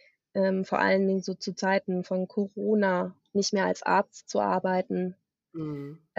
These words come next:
Speaker 2: Dabei
Speaker 1: Ähm,
Speaker 2: muss man ja sagen, du hast keine Stelle gekriegt, das ist ja auch das <laughs>
Speaker 1: Ja, das ist so, das ist das Lustige daran, ne? Damit kann ich das dann auch relativ schnell auflösen. Es ist nicht so
Speaker 2: Ja.
Speaker 1: gewesen, als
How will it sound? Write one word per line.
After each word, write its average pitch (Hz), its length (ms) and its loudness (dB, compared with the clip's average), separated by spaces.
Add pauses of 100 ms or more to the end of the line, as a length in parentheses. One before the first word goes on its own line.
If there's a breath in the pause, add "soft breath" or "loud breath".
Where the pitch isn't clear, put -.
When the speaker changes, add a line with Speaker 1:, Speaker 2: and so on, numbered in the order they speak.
(120)
Speaker 2:
Dabei 185 220 6
Speaker 1:
Ähm, - 20 -4
Speaker 2:
muss 202 160 -4
man 220 100 0
ja 185 80 -2
sagen, 190 220 0
du 208 60 2
hast 196 120 0
keine 185 220 -2
Stelle 220 340 0
gekriegt, 156 340 -8
das 151 100 -10
ist 156 140 -10
ja 160 80 -6
auch - 60 -6
das - 360 -6
<laughs> - 400 -20 (140 loud breath)
Speaker 1:
Ja, 233 220 12
das 196 160 4
ist 202 140 4
so, 226 160 6
das 202 200 6
ist 233 220 -2
das 208 140 6
Lustige 233 380 6
daran, 196 400 6
ne? 240 120 6
Damit 220 280 6
kann 240 160 4
ich 226 80 0
das 208 140 0
dann 208 160 2
auch 196 100 0
relativ 220 360 2
schnell 190 220 -2
auflösen. 170 540 0
Es 175 160 -4
ist 202 80 -6
nicht 233 180 0
so 233 80 -6
Speaker 2:
Ja. - 0 -
Speaker 1:
gewesen, 208 400 0
als 196 220 -4